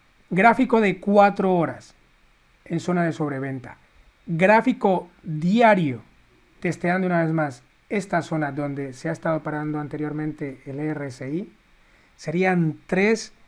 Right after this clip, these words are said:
indicaciones muy, muy, eh, importantes y muy, digámoslo, eh, en esto no hay nada seguro, pero, eh, segura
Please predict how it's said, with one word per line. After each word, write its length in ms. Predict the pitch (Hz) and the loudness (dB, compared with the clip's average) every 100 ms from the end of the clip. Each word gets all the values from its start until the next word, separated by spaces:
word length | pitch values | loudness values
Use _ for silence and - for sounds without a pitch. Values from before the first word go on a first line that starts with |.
| - | -6
indicaciones 920 | 185 180 165 160 143 170 185 220 214 - _ _ _ - | -2 0 -2 -2 -2 -2 -2 -4 -8 -14 _ _ _ -12
muy, 640 | 151 156 190 285 247 135 - _ _ _ - | -4 2 4 4 2 -2 -8 _ _ _ -4
muy, 500 | 156 247 262 139 117 _ _ _ _ - | 0 2 2 0 -4 _ _ _ _ -8
eh, 1040 | 170 160 156 147 147 143 139 135 135 135 - | -4 -2 -2 -2 -2 -2 -4 -4 -4 -6 -2
importantes 1000 | 190 208 208 196 202 202 196 220 214 - _ _ | 0 2 0 0 0 -2 0 -2 -2 -10 _ _
y 140 | - 165 | -2 0
muy, 400 | 175 214 240 240 _ _ _ _ _ _ _ _ - | 0 0 -4 -8 _ _ _ _ _ _ _ _ -12
digámoslo, 1400 | 180 175 226 196 214 214 214 220 214 214 202 190 175 151 - _ _ _ _ _ _ | -6 -2 0 2 2 2 2 0 0 0 0 0 0 -2 -8 _ _ _ _ _ _
eh, 340 | 185 185 180 - | -6 -4 -6 -4
en 140 | 202 | -4
esto 200 | 233 233 | -2 0
no 80 | 220 | 0
hay 80 | 208 | 2
nada 200 | 196 180 | 0 0
seguro, 400 | 180 170 233 - _ _ _ _ - | 0 2 0 -2 _ _ _ _ -4
pero, 320 | 160 151 - _ _ _ _ - | -2 -2 -6 _ _ _ _ -10
eh, 400 | 156 156 147 139 | -4 -2 -2 -6
segura 500 | 131 156 156 196 202 | -6 -4 0 0 0